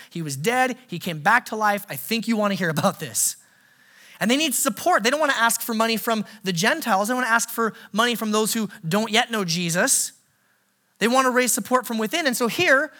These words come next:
John is excited to praise Gaius because Gaius has been very supportive of these missionaries, these brothers going out. They're going out, they're sharing the good news of the gospel.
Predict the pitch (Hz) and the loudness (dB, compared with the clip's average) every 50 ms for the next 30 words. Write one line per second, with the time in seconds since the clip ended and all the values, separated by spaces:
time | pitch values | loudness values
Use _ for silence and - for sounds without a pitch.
0 | - _ _ 170 156 147 208 240 277 311 359 359 294 262 269 262 240 254 220 - | -20 _ _ -4 -2 0 0 2 2 2 0 0 -4 -4 -6 -4 -4 -6 -4 -2
1 | - - - - 262 285 349 359 262 196 196 175 - 180 - - - - - 240 | 0 0 0 0 0 0 0 0 -2 -2 -4 -4 -6 -10 -12 -14 -8 -4 -2 -2
2 | 269 330 359 302 247 202 247 269 285 262 208 202 190 - 226 190 214 196 175 170 | -2 -2 -2 -4 -4 -2 0 0 0 0 -2 -4 -4 -6 -6 -6 -6 -6 -6 -6
3 | 165 185 247 294 320 269 196 185 185 - - - - - - - 220 190 180 190 | -2 0 0 2 2 0 -2 -4 -6 -8 -10 -12 -18 -12 -8 -6 -4 -4 -2 -4
4 | 214 196 190 - - _ _ - 147 151 160 170 180 233 247 247 220 190 175 - | -4 -4 -6 -8 -12 _ _ -14 -10 -6 -6 -2 -2 0 0 0 0 0 -2 -2
5 | - 190 - - - 214 202 185 156 127 123 123 135 - - - _ _ _ _ | -4 -4 -6 -8 -6 -4 -4 -2 -4 -6 -8 -12 -12 -14 -14 -16 _ _ _ _
6 | _ _ _ _ - 165 160 175 214 196 202 294 359 - - 269 190 147 131 113 | _ _ _ _ -10 -8 -6 -4 -4 -2 -2 -2 -2 -2 -2 -4 -4 -6 -8 -12
7 | 104 117 110 - - - 170 185 175 156 160 160 185 220 254 269 226 190 156 127 | -14 -12 -10 -8 -8 -6 -6 -6 -4 -4 -4 -2 0 2 2 2 2 0 -2 -4
8 | 110 107 - - - - 160 175 175 160 156 156 139 120 107 113 - - - - | -4 -6 -6 -6 -6 -4 -4 -2 -2 -2 -2 -4 -6 -6 -8 -10 -12 -12 -12 -12
9 | _ _ _ _ _ _ _ _ _ _ _ _ _ _ _ _ _ _ _ _ | _ _ _ _ _ _ _ _ _ _ _ _ _ _ _ _ _ _ _ _
10 | _ _ _ _ _ - - - - - - - - 208 196 196 254 302 339 320 | _ _ _ _ _ -10 -10 -10 -10 -14 -6 0 2 2 4 6 6 6 6 6
11 | 285 269 269 240 247 - - - 277 294 320 320 294 302 311 302 285 285 254 262 | 6 4 4 4 0 0 0 2 0 0 0 0 -2 -2 -2 0 0 -2 -2 -2
12 | 294 277 202 202 185 170 165 - - - 185 202 196 | -4 0 2 2 2 2 2 -2 -2 -2 -4 -4 -4